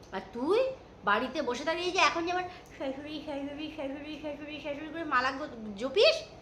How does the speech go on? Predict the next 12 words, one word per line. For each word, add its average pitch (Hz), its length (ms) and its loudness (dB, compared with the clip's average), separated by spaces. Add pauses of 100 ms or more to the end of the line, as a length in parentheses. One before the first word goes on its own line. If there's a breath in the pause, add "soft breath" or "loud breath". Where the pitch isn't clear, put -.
(460)
তখন 277 260 0
শাশুড়ির 320 460 0
নামে 359 240 4
বলতিস, 311 580 0
"এত 262 500 -2
রিচ 269 680 -2
রান্না 247 540 -2
করে, 269 920 0 (340 loud breath)
বিয়ের 277 440 0 (100)
পর 320 420 4
আমার 330 260 -2 (100)
পেটে 349 380 -8